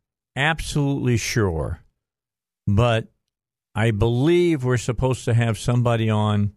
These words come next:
from, uh, Pope County to talk about the casino issue there.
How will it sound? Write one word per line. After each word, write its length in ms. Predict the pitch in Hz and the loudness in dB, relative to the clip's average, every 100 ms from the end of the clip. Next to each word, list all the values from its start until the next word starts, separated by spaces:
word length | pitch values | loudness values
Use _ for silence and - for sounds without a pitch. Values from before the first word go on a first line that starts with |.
| _ _ _ _ _ _ - | _ _ _ _ _ _ -2
from, 360 | 107 104 104 | 0 2 2
uh, 160 | 104 101 | 2 0
Pope 320 | - 120 - | 0 -2 -2
County 440 | - 123 110 101 | -2 0 2 0
to 120 | 95 - | -2 -4
talk 320 | 113 101 - | -2 -2 -2
about 240 | 90 90 | -4 -4
the 60 | - | -8
casino 640 | - - - 131 92 82 | -10 -4 0 2 2 0
issue 320 | 78 - 73 | -2 -4 -4
there. 360 | 69 69 50 | -2 -4 -6